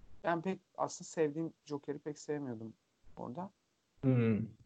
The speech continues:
Speaker 1: Bu ciddi Joker bir ben daha çok seviyorum. Yani bu filmdeki gibi hani
Speaker 2: Tabii.
Speaker 1: sorunlu, problemli, e, depresif Joker benim daha çok hoşuma gidiyor. E,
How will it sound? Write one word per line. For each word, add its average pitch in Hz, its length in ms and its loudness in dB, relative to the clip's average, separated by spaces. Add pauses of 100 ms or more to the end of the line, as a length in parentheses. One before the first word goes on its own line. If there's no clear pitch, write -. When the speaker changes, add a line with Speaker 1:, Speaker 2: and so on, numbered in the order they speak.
(580)
Speaker 1:
Bu 165 120 6
ciddi 170 360 4
Joker 190 460 12 (440)
bir 170 120 2
ben 156 180 10
daha 143 140 10
çok 127 180 -8
seviyorum. 110 340 -6 (580)
Yani 110 100 -4
bu 120 220 0 (140)
filmdeki 123 520 -2
gibi 120 220 -2
hani 123 200 0
Speaker 2:
Tabii. 139 240 12 (340)
Speaker 1:
sorunlu, 143 600 0
problemli, 139 840 6 (100)
e, 120 180 -2
depresif 147 480 6
Joker 147 500 10
benim 151 180 8
daha 143 140 12
çok 135 160 2
hoşuma 113 300 0
gidiyor. 107 300 -2 (1600)
E, - 60 -14